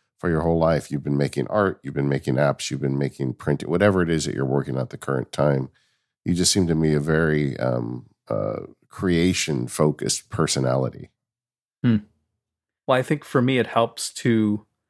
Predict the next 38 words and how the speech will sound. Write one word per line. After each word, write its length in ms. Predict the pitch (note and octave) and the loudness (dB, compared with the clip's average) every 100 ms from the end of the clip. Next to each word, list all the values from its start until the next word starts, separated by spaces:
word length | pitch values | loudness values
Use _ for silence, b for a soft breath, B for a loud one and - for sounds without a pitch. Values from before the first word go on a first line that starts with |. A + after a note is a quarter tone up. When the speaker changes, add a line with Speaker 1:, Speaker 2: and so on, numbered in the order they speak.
| _ | _
Speaker 2:
so 140 | - C3 | -2 -2
I 20 | |
try 200 | - D#3+ | 2 0
to, 120 | C3 - - - - D3+ | 0 -2 -4 -4 -2 2
I 120 | C#3+ | 2
think 180 | A3+ - | 2 2
about 220 | C#3+ C3+ | 2 2
this 160 | C#3 | 2
in 80 | D3 | 2
the 60 | B2+ | 2
same 240 | - C#3+ | 2 2
way 180 | C3 B2 | 4 2
as, 220 | A2 - - | 2 -2 0
uh, 200 | D3 C3 | 2 2
so 240 | - C3 A#2 | 2 2 2
touching 420 | - C3 - A2 | 0 -2 2 0
on 100 | G#2 | 2
sketch 320 | - B2+ - | 2 2 4
notes, 380 | G#2+ G#2+ - - _ _ _ _ _ - | 2 2 -4 -12 _ _ _ _ _ -4
like, 160 | A#2 | 2
what 160 | D#3 - | 2 2
can 120 | A3 | 2
I 100 | D3 | 2
do 280 | A#2 C3+ D3 | 0 0 0
for 180 | - B2 | 2 2
my 160 | G#2+ | 2
s-, 200 | G#2 - - - | 0 -8 -8 2
my 200 | B2 A2 | 4 4
future 380 | - D3 - | 0 0 0
self, 460 | A2+ - G2 - - | 0 2 2 0 -4
or, 220 | - A2 - - A3 | 0 0 0 -6 0
uh, 220 | A2+ G#2 | 2 2
who's 260 | - A#2+ | 4 2
going 260 | A2+ A2+ G#2+ | 2 2 2
to 100 | G#2+ | 2
do 100 | G#2+ | -2
sketchnoting, 680 | - - A2 - G#2+ G#2 G#2 | 0 0 2 2 2 2 2
or 300 | A#2 G#2+ | 4 4